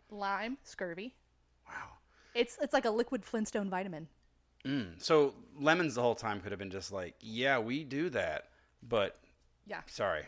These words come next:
Speaker 2: it's not
Speaker 1: Yeah.
Speaker 2: gonna happen. They're, these limes are taking over."
Speaker 1: Uh-huh.
Speaker 2: Wow.
Speaker 1: And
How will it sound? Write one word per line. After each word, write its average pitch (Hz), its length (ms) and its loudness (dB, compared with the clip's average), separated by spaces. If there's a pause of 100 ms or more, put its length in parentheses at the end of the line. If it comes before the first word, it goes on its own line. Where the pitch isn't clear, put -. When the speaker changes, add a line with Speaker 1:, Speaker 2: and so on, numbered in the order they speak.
Speaker 2:
it's - 120 -14
not 90 80 -6
Speaker 1:
Yeah. 90 80 -2
Speaker 2:
gonna 90 120 -6
happen. 80 220 -6
They're, 76 240 -14
these 82 160 -14
limes 82 560 -10 (160)
are - 60 -20
taking 82 260 -14
over." 82 280 -12 (100)
Speaker 1:
Uh-huh. 214 140 -4 (120)
Speaker 2:
Wow. - 380 -18 (220)
Speaker 1:
And 254 180 2